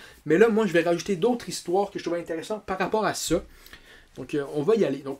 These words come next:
pre-, premièrement, je trouve que Tezuka, euh,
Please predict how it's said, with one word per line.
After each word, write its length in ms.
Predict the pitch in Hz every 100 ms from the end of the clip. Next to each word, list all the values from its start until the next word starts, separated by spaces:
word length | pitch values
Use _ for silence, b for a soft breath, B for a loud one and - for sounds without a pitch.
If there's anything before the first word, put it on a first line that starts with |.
| -
pre-, 220 | 214 226 -
premièrement, 440 | 247 233 170 220 B B B B -
je 120 | 156
trouve 160 | 254
que 100 | -
Tezuka, 500 | 190 - 175 - 208 220 B B B
euh, 240 | 156 147